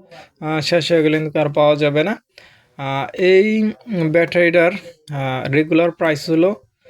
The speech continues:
আহ, পঁয়তাল্লিশ হাজার টাকা। আহ, তো আমরা ডিসকাউন্টে এটা সীমিত সময়ের জন্য, আহ, চল্লিশ হাজার টাকা আমরা এই লিথিয়াম ব্যাটারিটা দিচ্ছি। আর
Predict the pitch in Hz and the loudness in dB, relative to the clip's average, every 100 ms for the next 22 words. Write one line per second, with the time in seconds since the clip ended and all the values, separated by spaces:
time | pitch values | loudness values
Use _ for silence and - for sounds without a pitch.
0 | - - _ _ - 135 135 139 170 170 | -20 -20 _ _ -10 -6 -6 -2 0 0
1 | 165 165 156 160 - 151 143 - 143 131 | 0 -2 0 0 -2 -2 -4 -2 -4 -2
2 | 220 233 _ _ _ _ - 123 _ _ | -6 -6 _ _ _ _ -20 -20 _ _
3 | _ - 139 147 147 143 170 147 165 175 | _ -18 -6 -2 -2 -2 -2 -2 0 2
4 | 175 165 170 - 196 185 185 165 165 214 | 2 0 -2 -2 -2 0 0 2 2 0
5 | - _ _ _ - - 175 196 240 - | -8 _ _ _ -12 -4 -2 -2 -2 0
6 | 175 151 151 151 156 165 226 _ _ - | 0 2 0 2 0 0 -6 _ _ -20
7 | _ - 147 147 135 - 175 185 175 180 | _ -10 -4 -2 -2 0 0 0 2 0
8 | 156 - 147 160 156 131 131 131 135 135 | 0 -2 -2 0 -2 -2 -2 0 0 -2
9 | - 131 131 131 - _ _ _ - 143 | -2 -2 -2 -4 -10 _ _ _ -6 -6
10 | 139 143 139 135 147 151 143 143 214 214 | -2 -4 -2 -2 -2 -2 -2 -2 -4 -6
11 | _ - - - - 147 147 | _ -20 -20 -18 -4 0 2